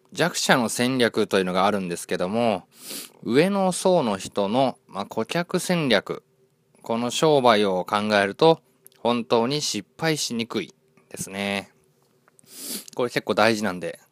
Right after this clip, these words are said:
もし開業、起業される方は、これは覚えておいた方がいいですね。で、私自身も生み出すウェブをスタートさせるときに、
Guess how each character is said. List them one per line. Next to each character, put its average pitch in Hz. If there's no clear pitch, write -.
も 120
し 107
開 110
業、 98
起 110
業 92
さ 101
れ 98
る 92
方 95
は、 80
こ 156
れ 160
は 131
覚 127
え -
て -
お -
い -
た 87
方 85
が 85
い -
い -
で -
す -
ね。 -
で、 120
私 139
自 196
身 151
も 143
生 120
み 123
出 131
す 131
ウ 131
ェ 123
ブ 110
を 98
ス -
タ 156
ー 165
ト 135
さ 120
せ 131
る 123
と 123
き 123
に、 117